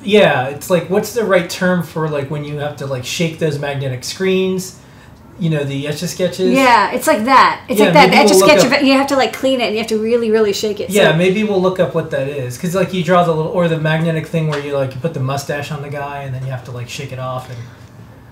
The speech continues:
Speaker 1: so we'll look up what they call that.
Speaker 2: Yeah, I think it's interesting. It's like you really do see, it's very faint,
Speaker 1: Yeah.
Speaker 2: but you do see a little bit of an outline.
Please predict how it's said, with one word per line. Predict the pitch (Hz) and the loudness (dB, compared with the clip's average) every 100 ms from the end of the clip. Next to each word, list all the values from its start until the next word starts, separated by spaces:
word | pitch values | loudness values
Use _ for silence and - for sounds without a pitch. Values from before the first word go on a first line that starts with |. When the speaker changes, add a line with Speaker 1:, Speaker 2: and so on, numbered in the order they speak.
| - - | -20 -10
Speaker 1:
so | 175 | 0
we'll | 202 | 2
look | 214 | 4
up | 208 | 2
what | 175 170 | 0 -2
they | 127 | -4
call | - 139 123 | -6 -8 -8
that. | 104 110 - - | -12 -14 -16 -4
Speaker 2:
Yeah, | 262 254 214 | 0 2 2
I | 269 | 2
think | 403 | 0
it's | 554 | 0
interesting. | 508 494 - 269 220 | -2 0 0 0 0
It's | 196 247 | 0 -2
like | 233 | 0
you | 240 240 | 2 2
really | 285 302 | 4 4
do | 254 269 | 4 0
see, | - 254 247 | -2 0 0
it's | 240 208 | 0 2
very | 254 330 359 | 4 6 4
faint, | - 277 214 202 - - | 2 0 0 -2 -6 -12
Speaker 1:
Yeah. | 147 120 233 | -10 -6 -4
Speaker 2:
but | 214 | -4
you | 226 | -4
do | 180 247 247 | -4 -4 -4
see | - 247 233 220 202 170 | -4 -6 -4 -2 -4 -4
a | 196 | -6
little | 208 208 | -4 -6
bit | 175 196 - | -6 -6 -6
of | 190 | -8
an | 185 | -10
outline. | 175 185 180 175 | -10 -8 -8 -8